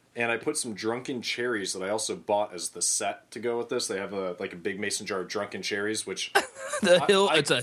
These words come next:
Speaker 2: hillbilly combo.
Speaker 1: It, it's awesome. And the cherries, the thing that, the stuff they're in actually tastes like real moonshine. Like, that shit will put hair on your chest. You do not wanna try more than a spoonful of that stuff. It's like Everclear or something.
Speaker 2: <laughs> Oh,
Speaker 1: But the
Speaker 2: love
Speaker 1: cherries
Speaker 2: it.
Speaker 1: just, like, soaked it up.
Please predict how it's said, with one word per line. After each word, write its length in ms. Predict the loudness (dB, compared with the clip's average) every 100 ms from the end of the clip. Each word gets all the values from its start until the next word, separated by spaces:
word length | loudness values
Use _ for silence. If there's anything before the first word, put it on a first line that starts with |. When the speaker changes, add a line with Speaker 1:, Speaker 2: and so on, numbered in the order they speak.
| 4
Speaker 2:
hillbilly 540 | 6 6 4 4 4
combo. 680 | 6 6 6 6 4 4 -2
Speaker 1:
It, 200 | -2 -4
it's 220 | -8 -6 -2
awesome. 480 | 0 0 -2 -4
And 120 | -4 -4
the 40 |
cherries, 540 | -2 0 2 2 0 -2
the 100 | -2
thing 200 | -2 -2
that, 220 | -4 -4
the 80 | -2
stuff 300 | 2 0 0
they're 260 | -2 0 0
in 240 | -2 -2
actually 440 | -2 -2 -2 -6 -8
tastes 460 | -6 -4 -2 -2
like 140 | -2 -4
real 280 | -6 -4 -4
moonshine. 540 | -4 -4 -2 -2 -4
Like, 140 | -8 -2
that 160 | -2
shit 180 | 0 -4
will 80 | -4
put 220 | -8 -10
hair 400 | -12 -2 0 2
on 80 | -2
your 100 | -4
chest. 400 | -4 -2 -2 -6 -12 -20 -8
You 120 | -6
do 140 | -2
not 240 | 2 2 2
wanna 160 | -2
try 220 | -2 -2 -2
more 180 | -4
than 100 | -4 -4
a 40 |
spoonful 580 | -4 -2 -2 -2 -4 -2
of 40 |
that 180 | -2 -2
stuff. 220 | -4 -6
It's 120 | -2 -2
like 100 | 0
Everclear 580 | 0 0 -2 -2 -2 -4
or 40 | -6
something. 380 | -4 0 0 6
Speaker 2:
<laughs> 40 |
Oh, 420 | 6 6 4 0 -4 -8 -6 -4 0
Speaker 1:
But 140 | 0
the 80 | 2
Speaker 2:
love 120 | 2
Speaker 1:
cherries 400 | 4 4 4 0
Speaker 2:
it. 40 | -4
Speaker 1:
just, 180 | -4 -4
like, 140 | -2
soaked 540 | -2 0 0 -2 -2
it 120 | -4 -2
up. 300 | -2 -2